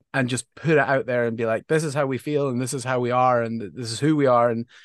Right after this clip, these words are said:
it's a vulnerability, but it doesn't mean that it is vulnerable to do. It's quite a, an empowering thing to just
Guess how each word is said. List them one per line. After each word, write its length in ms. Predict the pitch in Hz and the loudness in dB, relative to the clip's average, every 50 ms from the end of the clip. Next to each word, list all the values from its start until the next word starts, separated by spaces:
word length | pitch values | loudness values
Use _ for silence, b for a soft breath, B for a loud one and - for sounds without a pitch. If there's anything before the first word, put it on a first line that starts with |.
| B B B | B B B
it's 160 | - 135 127 | -10 -6 -4
a 60 | 131 | -2
vulnerability, 600 | 120 147 156 151 139 127 127 135 135 131 101 123 117 | 2 2 4 4 4 4 4 4 4 2 2 0 -2
but 160 | 117 117 107 | -2 -2 -2
it 60 | 101 | -2
doesn't 260 | - 135 120 135 120 | -4 -4 -4 -2 -2
mean 260 | 135 135 135 131 123 | 0 0 0 2 0
that 100 | 120 117 | 0 -2
it 280 | 92 110 117 98 101 - | -4 -6 -6 -8 -10 -10
is 340 | - 123 113 110 - - - _ _ _ - | -10 -10 -10 -8 -10 -12 -12 _ _ _ -8
vulnerable 440 | 123 123 139 135 127 123 120 123 113 | -2 0 2 2 2 2 0 0 -2
to 100 | - 131 | -4 -4
do. 320 | 120 143 147 131 117 113 | -2 -2 0 0 -2 -4
It's 160 | 117 - - | -6 -10 -12
quite 220 | - - 160 127 101 | -6 -2 -2 0 0
a, 220 | 127 123 117 113 | 0 0 0 0
an 80 | 120 123 | -2 -4
empowering 480 | 120 120 139 151 143 135 131 123 120 | -4 -2 0 2 2 2 0 -2 -4
thing 340 | 120 - 143 131 123 117 113 | -6 -6 -6 -6 -6 -6 -8
to 140 | - - 117 | -8 -8 -6
just 340 | 120 117 117 - - - | -6 -8 -10 -10 -14 -20